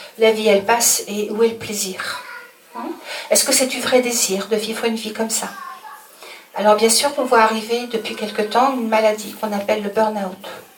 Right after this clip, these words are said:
Bon, c'est un, c'est un nom, burn-out, ça explose,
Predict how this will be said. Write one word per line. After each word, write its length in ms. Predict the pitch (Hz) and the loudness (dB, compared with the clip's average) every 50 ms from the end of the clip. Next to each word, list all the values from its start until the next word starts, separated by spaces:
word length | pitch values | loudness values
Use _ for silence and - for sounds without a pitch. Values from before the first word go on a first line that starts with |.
| _ - - - | _ -20 -20 -12
Bon, 200 | - 208 202 208 208 | -6 -4 -4 -2 -2
c'est 280 | - - 226 220 - | -4 -6 -8 -4 -2
un, 160 | 214 208 208 - - - - - - - - | -2 -2 -2 -4 -10 -14 -14 -14 -14 -14 -12
c'est 220 | - - - - - | -12 -10 -4 2 4
un 80 | 208 | 4
nom, 280 | 208 220 226 262 285 277 | 4 4 2 2 2 2
burn-out, 560 | 262 233 226 214 214 202 196 196 202 254 294 - - - - - _ - - - | 4 4 4 4 4 0 -2 -2 -4 -6 -8 -8 -12 -20 -20 -20 _ -20 -16 -8
ça 220 | - - - 233 214 | -4 0 2 4 4
explose, 560 | 214 - - - - 220 233 262 311 320 302 | 4 2 0 2 6 6 8 8 8 6 4